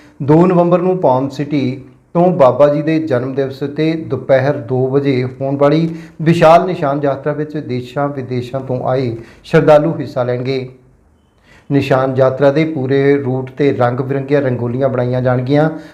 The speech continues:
ਰੰਗੋਲੀਆਂ ਖਾਸ ਤੌਰ 'ਤੇ ਦਿੱਲੀ ਤੋਂ ਆਏ ਕਾਰੀਗਰਾਂ ਦੁਆਰਾ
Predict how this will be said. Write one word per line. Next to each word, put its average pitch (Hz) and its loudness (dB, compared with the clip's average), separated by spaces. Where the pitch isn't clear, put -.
ਰੰਗੋਲੀਆਂ 165 4
ਖਾਸ 147 4
ਤੌਰ 160 -2
'ਤੇ 160 -4
ਦਿੱਲੀ 131 -4
ਤੋਂ 139 -6
ਆਏ 131 0
ਕਾਰੀਗਰਾਂ 135 0
ਦੁਆਰਾ 127 0